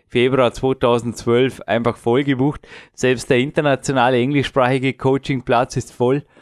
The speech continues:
Also ich kann von meiner Seite einfach auch nur motivieren,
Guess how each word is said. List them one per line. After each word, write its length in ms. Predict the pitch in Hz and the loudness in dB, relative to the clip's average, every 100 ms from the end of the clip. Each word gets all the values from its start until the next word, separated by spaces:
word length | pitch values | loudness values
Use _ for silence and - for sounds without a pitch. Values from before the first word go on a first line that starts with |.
| _ | _
Also 200 | - 101 | -4 0
ich 160 | 113 - | -2 0
kann 260 | 101 101 | 0 0
von 280 | - 101 120 | 0 0 2
meiner 340 | 120 117 123 113 | 0 2 0 0
Seite 400 | 113 110 - 107 | 0 0 0 -2
einfach 300 | 110 107 92 | 0 -2 2
auch 260 | 110 117 | 0 0
nur 240 | 120 120 117 | -2 -2 0
motivieren, 680 | 113 - 110 110 117 117 | -2 -2 -2 0 0 -2